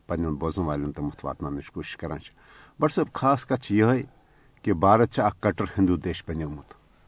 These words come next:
بھارتس مز ون جمہوری تو سیکولر روایتوں بجائے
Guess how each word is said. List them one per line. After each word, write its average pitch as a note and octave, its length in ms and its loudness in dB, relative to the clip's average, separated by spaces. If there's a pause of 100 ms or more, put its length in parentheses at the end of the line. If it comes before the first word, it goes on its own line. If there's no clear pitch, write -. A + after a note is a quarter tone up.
(360)
بھارتس G2+ 440 4
مز G#2 220 2
ون G#2 380 2
جمہوری F#2+ 520 4 (520)
تو F#2+ 100 -2
سیکولر G2 800 0
روایتوں F#2+ 420 2
بجائے F2+ 460 0